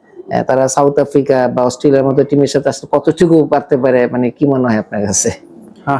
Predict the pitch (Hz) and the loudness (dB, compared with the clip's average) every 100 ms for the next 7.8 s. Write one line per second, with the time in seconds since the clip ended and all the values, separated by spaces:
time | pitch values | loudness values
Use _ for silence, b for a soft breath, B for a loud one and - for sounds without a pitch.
0 | - 147 143 160 156 - 170 165 156 127 | -2 0 0 0 -2 -4 0 2 4 2
1 | 127 123 127 123 127 131 123 127 135 135 | 0 -2 0 2 2 4 2 2 0 -2
2 | 165 127 107 113 117 117 - 120 107 113 | 0 0 0 0 0 0 0 -2 2 -2
3 | 131 131 127 117 110 113 143 - b b | 2 2 4 2 2 0 -2 -6 b b
4 | b - 127 135 135 151 139 135 - 131 | b -4 0 0 0 0 0 0 2 2
5 | 123 135 131 143 160 120 101 107 107 - | 2 0 2 2 2 0 2 4 4 2
6 | - 107 110 113 117 110 127 - 127 127 | 0 0 0 2 2 2 -2 -2 -4 -2
7 | 120 120 110 - 95 104 - - | -2 -2 -6 -4 -2 -2 -4 -10